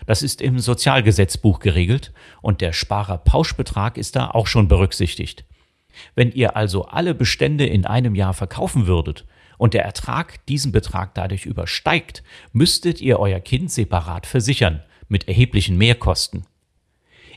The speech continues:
Ebenso gilt es natürlich zu beachten, dass euer Kind vielleicht schon neben der Schule arbeitet und dadurch Einkünfte erzielt. Das gilt, wenn der Nachwuchs bei den Eltern mitversichert ist und nicht in der privaten Krankenversicherung.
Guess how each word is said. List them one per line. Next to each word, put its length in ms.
Ebenso 440
gilt 220
es 100
natürlich 380
zu 100
beachten, 500
dass 160
euer 220
Kind 320
vielleicht 380
schon 240
neben 240
der 120
Schule 380
arbeitet 500
und 200
dadurch 340
Einkünfte 560
erzielt. 500
Das 280
gilt, 440
wenn 180
der 100
Nachwuchs 600
bei 120
den 160
Eltern 420
mitversichert 680
ist 340
und 240
nicht 380
in 140
der 100
privaten 480
Krankenversicherung. 800